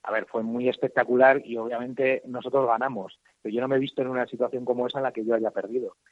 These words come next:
Y perder ese día era que los demás hubieran dado el fichaje a las seis de la tarde y yo lo confirmara cuando se iba a hacer, que era a las doce de la noche. Pero, eh, si se hubiese hecho a las doce de la noche, el que lo dijo a las cinco de la tarde diría que ya lo adelantó,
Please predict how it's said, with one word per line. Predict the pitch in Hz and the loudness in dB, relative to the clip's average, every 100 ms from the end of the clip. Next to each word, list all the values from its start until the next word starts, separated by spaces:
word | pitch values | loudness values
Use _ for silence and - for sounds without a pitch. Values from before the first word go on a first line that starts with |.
| - | -10
Y | 120 | -6
perder | 123 113 120 139 | 0 4 8 8
ese | 143 143 | 8 6
día | 139 143 | 8 8
era | 143 151 | 8 4
que | 113 | 0
los | 107 | -4
demás | 110 123 127 | -2 -2 0
hubieran | 127 131 | 0 2
dado | 131 131 | 2 0
el | |
fichaje | 127 127 139 110 | -2 -8 -6 -6
a | |
las | 101 | -8
seis | 117 117 | -4 2
de | |
la | 123 | 4
tarde | 123 127 135 127 | 6 4 4 0
y | |
yo | 107 127 135 - _ _ | 4 6 6 4 _ _
lo | 120 120 | 0 4
confirmara | 123 113 117 117 127 135 | 2 2 -2 0 2 2
cuando | 135 117 113 110 107 107 107 | 2 0 0 -2 0 0 -2
se | - 117 | -4 0
iba | 123 | 2
a | |
hacer, | 139 135 | 2 0
que | 147 | 2
era | 127 | 0
a | |
las | 110 | 0
doce | 110 - 95 | -6 -8 -8
de | |
la | 90 | -8
noche. | 104 135 98 87 _ _ _ _ _ _ | -8 -8 -10 -14 _ _ _ _ _ _
Pero, | 139 143 175 202 - _ - | 4 8 8 6 -2 _ -10
eh, | 120 110 110 - | -6 -6 -8 -12
si | 123 | -12
se | 123 | -6
hubiese | 120 120 135 | -4 0 0
hecho | 127 | 4
a | 147 | 4
las | 131 | 4
doce | 143 143 | 2 0
de | |
la | 139 | 0
noche, | 147 - 156 | -2 -4 -4
el | |
que | 123 | -4
lo | 113 | -4
dijo | 127 139 | 0 2
a | |
las | 139 | 0
cinco | 143 143 | -2 -2
de | 139 | 0
la | |
tarde | 131 143 147 | 0 0 0
diría | 127 131 147 | -2 -4 -4
que | 131 | -4
ya | 123 | 0
lo | 147 | 4
adelantó, | 135 107 92 - 147 | 4 2 -8 -2 -2